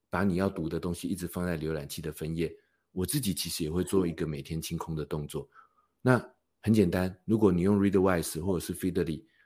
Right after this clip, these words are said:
今天订阅的电子报或者是网站的来讯看不完，我自己就很阿萨利的按一下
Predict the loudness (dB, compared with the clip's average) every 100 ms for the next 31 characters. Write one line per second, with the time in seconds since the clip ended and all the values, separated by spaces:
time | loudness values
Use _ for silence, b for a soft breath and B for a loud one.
0 | b b _ 0 2 4 4 4 6 6
1 | 6 2 0 0 0 -2 -2 -2 0 -2
2 | -6 -8 -4 -2 -4 -6 -10 -10 -4 -2
3 | -2 -2 -4 -2 -2 -2 0 2 2 2
4 | -2 -10 _ _ _ _ -10 -4 -2 2
5 | 0 0 -4 -4 -4 -2 -2 -2 -2 -2
6 | -2 -4